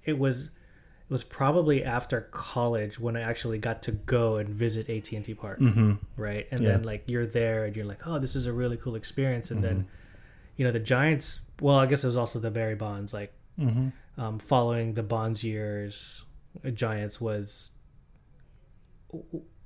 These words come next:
Speaker 1: helped because I was with, I was, uh, also, I was working at the time, I had friends at the time, so we'd all watch it together as
Speaker 2: Mm-hmm.
Speaker 1: adults.
Speaker 2: Yeah.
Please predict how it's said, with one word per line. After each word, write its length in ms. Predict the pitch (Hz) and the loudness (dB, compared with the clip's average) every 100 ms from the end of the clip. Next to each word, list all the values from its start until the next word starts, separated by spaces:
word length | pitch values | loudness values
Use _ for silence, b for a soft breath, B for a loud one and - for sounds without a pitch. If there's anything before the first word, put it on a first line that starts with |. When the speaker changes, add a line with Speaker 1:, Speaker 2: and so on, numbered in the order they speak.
| - - | -20 -16
Speaker 1:
helped 520 | - - 117 - - - - - - - | -4 0 0 -2 -14 -20 -20 -20 -20 -6
because 340 | 117 117 127 113 | -4 0 2 2
I 60 | |
was 180 | 113 113 | 2 0
with, 360 | 107 113 - - - - - - | 0 -2 -4 -20 -20 -20 -20 -4
I 80 | 123 | 0
was, 180 | 123 | 0
uh, 360 | 127 120 117 110 b b b b | 0 -2 -2 -4 b b b b
also, 380 | - 123 - 120 - | 0 0 2 -2 0
I 60 | |
was 120 | 120 113 | -2 2
working 340 | 110 127 131 | 2 2 0
at 60 | 117 | -4
the 80 | 120 | -4
time, 300 | - 110 110 | -4 -4 -4
I 40 | |
had 120 | 107 | -4
friends 240 | - 120 117 | -2 0 0
at 80 | |
the 80 | 107 | -4
time, 300 | 107 117 110 | -4 -2 -2
so 160 | 107 120 | -2 0
we'd 200 | 117 117 | 0 2
all 220 | 131 117 | 2 2
watch 220 | 117 113 | 2 0
it 100 | 117 | -2
together 500 | - 120 113 107 104 - | 0 0 0 -2 -4 2
as 160 | 120 | 4
Speaker 2:
Mm-hmm. 140 | 101 98 | 6 4
Speaker 1:
adults. 560 | 104 110 - - - - | 4 2 -4 -8 -4 0
Speaker 2:
Yeah. 220 | 95 | 0